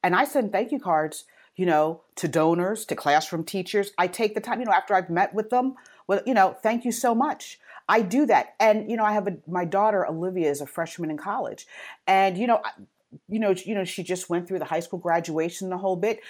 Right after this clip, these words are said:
You know, sit down, write those thank you cards, get them out, you know, no more than five days after the, you know, your graduation, they hand that gift over, we're sending a thank you card. I mean, I just think that there's some old school methods that are still the best methods,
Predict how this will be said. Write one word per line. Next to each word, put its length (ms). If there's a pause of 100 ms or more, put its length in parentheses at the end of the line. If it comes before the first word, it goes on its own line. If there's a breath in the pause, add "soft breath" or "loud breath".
(220 loud breath)
You 80
know, 140
sit 320
down, 400
write 260
those 240
thank 260
you 60
cards, 340
get 280
them 160
out, 280
you 60
know, 160
no 240
more 240
than 140
five 300
days 220
after 280
the, 200
you 120
know, 240
your 160
graduation, 600
they 60
hand 200
that 160
gift 200
over, 380 (280 loud breath)
we're 140
sending 300
a 40
thank 280
you 80
card. 260 (320 loud breath)
I 60
mean, 140
I 100
just 260
think 160
that 100
there's 240
some 500
old 280
school 320
methods 460
that 100
are 60
still 320
the 100
best 340
methods, 540